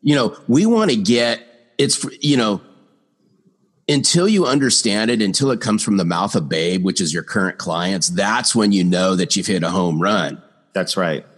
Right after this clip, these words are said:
Speaker 1: And that's what we're asking you to do.
Speaker 2: So we're gonna recalibrate against our goals. We're gonna reconnect with our client base. And just another thing to add on to the reconnect with your client base is this is a good, a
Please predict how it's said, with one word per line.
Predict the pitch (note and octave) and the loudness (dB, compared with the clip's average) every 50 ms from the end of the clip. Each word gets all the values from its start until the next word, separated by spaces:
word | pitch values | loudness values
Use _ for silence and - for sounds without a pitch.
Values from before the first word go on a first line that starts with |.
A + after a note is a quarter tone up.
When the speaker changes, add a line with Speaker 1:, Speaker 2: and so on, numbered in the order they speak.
| _ _ _ _ _ _ _ _ - | _ _ _ _ _ _ _ _ -4
Speaker 1:
And | B2 A2+ G#2+ | 0 0 2
that's | A2 A#2+ D#3+ - - | 2 0 0 0 2
what | C3 G#2+ | 2 2
we're | G2+ F#2 - | 0 0 -2
asking | - F2+ F2 F#2+ - - - A2+ G2 | -2 -2 0 0 0 0 2 2 2
you | F2+ F2+ | 2 0
to | D#2+ D#2+ | 0 0
do. | D2+ F#2 G#2+ G#2+ F2+ C#2+ C2 - - - _ _ _ _ _ _ - - _ _ - | 0 0 0 0 0 -2 -4 -8 -14 -20 _ _ _ _ _ _ -20 -20 _ _ -2
Speaker 2:
So | - - D3 B2+ | 0 0 2 2
we're | C3 C3+ | 0 0
gonna | - B2+ A2 | 0 0 0
recalibrate | G2+ A2 B2+ A#2 - - B2 A2+ B2 C3 A#2 G2 A#2 A2+ G#2 | 0 0 0 0 -2 -2 -2 0 0 2 2 2 2 2 0
against | G2 E2 G2 G2 F#2+ - - - | 0 0 0 0 0 0 0 0
our | G2+ E2 | -2 -2
goals. | D#2 D2+ F2 E2+ E2 E2 D#2+ F2 F#2 - - - - - _ _ | -2 -2 -2 -2 0 0 -2 -2 -2 -2 -2 -2 -4 -8 _ _
We're | A2 A2+ G2+ G2+ | -2 0 0 0
gonna | G2 A#2+ G#2+ G2 F#2+ | 2 2 2 2 0
reconnect | F2 F2 G#2 A2+ A#2 - - - A2+ G2 G2 G2 F#2 F#2+ - - - | 0 0 0 0 0 -2 -2 -2 0 0 0 -2 -4 -6 -10 -6 -4
with | F#2 F2 - | -4 -2 -2
our | F2+ E2 | -4 -4
client | - - - F2+ F#2 F#2+ F#2 D#2+ | -4 -4 -4 -2 0 -2 -2 -2
base. | - D#2 D#2 E2 D#2+ - - | -2 -2 -2 -2 -2 -2 -2
And | G2+ G2 | -2 -2
just | F2 A2 - - - | 0 -2 -2 -2 0
another | G2+ G2 F#2+ G2 G2+ A#2+ A#2 | 0 0 0 0 0 0 -2
thing | - - G#2+ F2+ | 0 -2 -2 -2
to | E2+ - | -2 -2
add | F2 F#2 F2+ F2 | -2 -2 -2 0
on | F2 F2+ F#2 | 0 0 0
to | F2 | 0
the | D#2 D#2+ | 0 0
reconnect | D#2+ D2+ F#2 F#2 - - F#2 E2+ F2 E2+ - - | 0 0 -2 -2 -2 -2 -2 -2 -2 -4 -4 -6
with | A2+ F#2+ | -6 -6
your | G#2 F#2+ | -6 -6
client | - - E2+ E2 E2 - - | -4 -4 -2 -2 -2 -2 -2
base | E2 D#2+ E2 D#2+ - - - - - - - - _ _ _ _ - | -2 -2 -2 -2 -2 -4 -4 -8 -14 -20 -20 -20 _ _ _ _ -2
is | A#2+ A#2 A2 G2+ F#2 F2 - - - - - - _ _ _ _ _ _ | -2 0 0 2 2 2 2 0 -2 -6 -14 -20 _ _ _ _ _ _
this | - C#3 D3 - | -2 0 0 2
is | E3+ D#3+ A2 | 2 0 0
a | C3 | 0
good, | F#2 D#2 - - - A#2+ A#2+ B2 B2+ B2+ A#2 A2 - - - - - - | -2 -4 -8 -4 0 0 2 2 2 2 0 -2 -4 -2 -2 -2 0 0
a | A2+ G#2+ | -2 -4